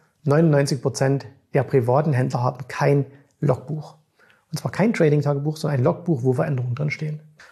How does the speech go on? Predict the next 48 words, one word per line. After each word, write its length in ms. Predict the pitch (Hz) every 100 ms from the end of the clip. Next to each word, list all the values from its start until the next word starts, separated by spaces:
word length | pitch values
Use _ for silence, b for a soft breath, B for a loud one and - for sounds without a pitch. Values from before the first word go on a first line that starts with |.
| -
Hast 260 | 180 -
du 100 | 214
selber 320 | 208 208 208
eins? 420 | 208 226 262 - - -
Wenn 160 | 147
nein, 400 | 135 143 214 277 - b b b -
dann 400 | 151 208 202 - -
mach 180 | 156 156
das 200 | 175 117
mal. 240 | 113 127 - - -
Ne? 260 | 165 233 - -
Probier 260 | - 151 214
das 160 | 233 202
einfach 180 | 175
mal 140 | 147 175
auf, 160 | 226
als 180 | - 160
wenn 280 | 156 185 -
du 200 | 190 214
halt 180 | 165 185
ernsthaft 380 | 180 202 185 170
interessiert 460 | 175 156 151 220
bist. 300 | 220 233 - B B B B B -
Und, 360 | 175 175 180
äh, 240 | 180 160 143
wir 100 | 147
sind, 240 | 202 214
äh, 180 | 185 160
vor 120 | 156
kurzem 300 | - 208 180
auch 160 | 180 170
auf 120 | 160
dieses 300 | 180 147 -
Phänomen 540 | 170 151 180 220 185
so 100 | -
ein 20 | 175
bisschen 240 | 180 175
gestoßen, 400 | 156 - 208 196
nochmal, 220 | 190 160
dass 160 | 160 151
das 180 | 151 -
eigentlich 300 | - 156 156
bei 100 | 147
vielen 280 | - 202
gar 100 | 175
nicht 140 | 165 135
vorhanden 340 | 135 175 180
ist. 220 | 170 165